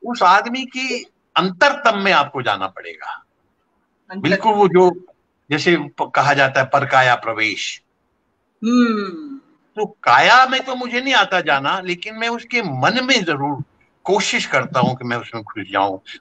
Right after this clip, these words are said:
Speaker 1: उसके, मेरी रगों में उसका खून या उसकी रगों में मेरा खून दौड़ने लगे।
Speaker 2: क्या बात है सर, क्या बात, बिल्कुल। और ये मैं बिल्कुल ये कहना चाहूंगी सर बड़े बेबाकी से कि आप जैसे लोग जो है ना,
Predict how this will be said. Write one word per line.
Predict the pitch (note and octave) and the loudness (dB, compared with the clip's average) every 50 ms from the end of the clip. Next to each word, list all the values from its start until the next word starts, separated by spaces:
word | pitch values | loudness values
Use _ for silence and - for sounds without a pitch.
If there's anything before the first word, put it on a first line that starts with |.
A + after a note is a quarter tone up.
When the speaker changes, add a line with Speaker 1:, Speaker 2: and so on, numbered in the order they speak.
| _ - | _ -8
Speaker 1:
उसके, | B2+ - - - D#3 C#3+ A#2+ - _ _ _ _ - | -8 -6 0 0 0 0 0 -4 _ _ _ _ -2
मेरी | B2+ C#3+ D3+ E3 D#3 | 0 0 0 0 -2
रगों | C3 A2+ A#2+ B2+ D3 F#3+ A3+ | 0 0 0 2 4 4 4
में | A#3 G#3+ F#3 | 4 4 2
उसका | D3 C#3+ C#3 - - C#3+ C#3 | 2 0 -2 -4 -2 -2 -2
खून | - - - C3 C3+ C3 C3 | -2 -2 -6 -4 -4 -2 -2
या | B2+ B2 A#2+ | 0 0 0
उसकी | B2 B2 - - D3 C#3+ | -2 -4 -6 -4 -4 -2
रगों | A#2+ A2+ A2 A2+ A2+ | -2 -2 -2 -4 -6
में | A2+ A2+ | -8 -8
मेरा | G#2 G#2 G2+ G2+ G2 | -8 -8 -6 -6 -8
खून | - _ - G2 G2 | -10 _ -14 -12 -10
दौड़ने | F#2+ F#2+ F#2 F2+ F#2 F#2+ F#2+ | -8 -8 -8 -8 -10 -16 -18
लगे। | _ - - _ - - _ _ _ _ _ _ _ _ _ _ _ _ _ _ _ _ _ _ - | _ -20 -20 _ -20 -20 _ _ _ _ _ _ _ _ _ _ _ _ _ _ _ _ _ _ 0
Speaker 2:
क्या | G3+ G#3 G#3+ B3 | 2 4 4 4
बात | - - - D3 - - _ - | 4 2 -2 -2 -6 -8 _ -16
है | - | -20
सर, | _ _ - - - _ - | _ _ -20 -20 -18 _ 0
क्या | G3+ G3+ | 2 2
बात, | G#3 G3+ - G3+ - - _ _ _ _ _ _ - - | 2 2 0 -4 -6 -8 _ _ _ _ _ _ -2 0
बिल्कुल। | A3+ D4 C#4+ B3 - - _ _ _ _ _ _ _ _ _ _ _ _ _ - | 0 0 0 -2 -8 -14 _ _ _ _ _ _ _ _ _ _ _ _ _ 0
और | G#3+ A3 | 0 2
ये | A#3 A3 D4 E4 D4 G#3+ - - | 2 2 2 2 2 0 -2 -4
मैं | A3+ B3 C4+ D#4 F4 F4+ D4+ C4+ C4+ C#4 B3+ - - - - - - _ _ _ _ - | 2 4 6 6 6 6 4 4 4 4 4 2 -2 -8 -18 -20 -20 _ _ _ _ 0
बिल्कुल | - D#4 - F#4 F#4 | 0 0 4 4 4
ये | F4+ F4+ | 4 4
कहना | F4 D#4 C#4+ C#4 D#4 D#4+ | 4 4 4 6 6 4
चाहूंगी | - C#4 B3+ B3+ B3+ B3+ B3 | 4 4 4 4 4 2 2
सर | - A3 G#3 G3+ | 2 0 0 2
बड़े | A3 G#3+ G#3 | 2 2 2
बेबाकी | G3+ G#3+ G#3 G3 G3+ G3 F#3 - A3+ G#3 | 2 0 0 2 0 -2 -2 -2 -4 -4
से | - A3 A3 | -2 -2 -2
कि | - A#3+ | 2 2
आप | A#3 A#3+ B3 B3 B3 | 2 2 2 2 2
जैसे | C4+ D4 C#4+ - E4+ | 0 0 0 0 -2
लोग | C4+ C#4 C#4 C#4 C4+ | 0 0 2 0 0
जो | - C#4+ C#4 | 0 0 -2
है | A#3 G3+ G3 | -2 -2 -4
ना, | G3 G3+ C4+ | -6 -8 -10